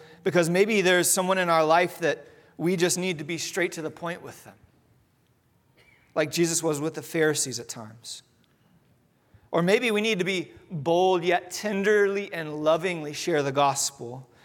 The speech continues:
with a brokenness in our heart like Jesus did with the woman at the well.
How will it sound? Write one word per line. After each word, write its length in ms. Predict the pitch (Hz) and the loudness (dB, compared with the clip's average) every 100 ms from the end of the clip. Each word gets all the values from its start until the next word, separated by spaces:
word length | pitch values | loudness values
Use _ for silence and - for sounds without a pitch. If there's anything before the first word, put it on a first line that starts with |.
| - | -10
with 160 | 170 170 | -6 -4
a 60 | |
brokenness 680 | 139 151 170 165 165 135 - | -2 2 2 2 -4 -4 -6
in 100 | 143 | -6
our 120 | 127 | -6
heart 240 | 123 143 139 | -4 -4 -2
like 280 | 139 - - - _ _ - | -6 -8 -18 -20 _ _ -6
Jesus 680 | 135 170 160 156 - - - _ 160 | 0 2 2 0 0 -2 -8 _ -4
did 220 | 156 151 | 0 2
with 180 | 143 143 | 0 -6
the 60 | |
woman 360 | 135 156 147 147 | -4 -2 -2 -4
at 180 | 160 131 | -6 -6
the 80 | 127 | -4
well. 440 | 131 120 113 127 | -2 -4 -6 -16